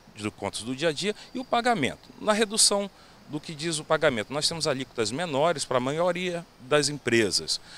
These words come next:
Agora, a gente chama a atenção se-, pro seguinte, ah, o Simples, ele é um remédio genérico, vamos botar assim. Ele atende a um grande número de empresas, mas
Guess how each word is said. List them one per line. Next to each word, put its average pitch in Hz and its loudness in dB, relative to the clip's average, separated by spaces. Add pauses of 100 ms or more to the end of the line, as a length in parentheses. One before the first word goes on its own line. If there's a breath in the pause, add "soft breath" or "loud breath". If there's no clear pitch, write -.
(240 loud breath)
Agora, 208 4
a - 0
gente 202 -2
chama 196 0
a - 2
atenção 180 0
se-, - 0 (220)
pro 170 -4
seguinte, 127 -2 (640 loud breath)
ah, 147 4 (300)
o 202 0
Simples, 175 4
ele 180 2 (240)
é 156 0
um 180 4
remédio 175 2
genérico, 131 2
vamos 120 -2
botar 120 2
assim. 87 -2 (520 soft breath)
Ele 160 4
atende 190 2 (140)
a 180 2
um 190 0
grande 180 2
número 156 -2
de 143 -6
empresas, 127 2 (460 loud breath)
mas 220 6